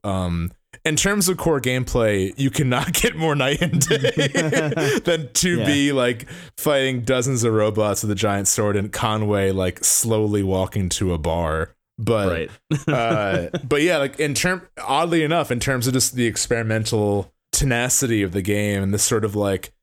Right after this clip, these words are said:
Speaker 1: uh, I, the, the clearest parallel I would draw is the constant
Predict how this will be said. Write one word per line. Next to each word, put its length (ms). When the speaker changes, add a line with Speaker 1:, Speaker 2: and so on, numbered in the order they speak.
Speaker 1:
uh, 320
I, 240
the, 360
the 140
clearest 680
parallel 360
I 120
would 120
draw 280
is 140
the 80
constant 720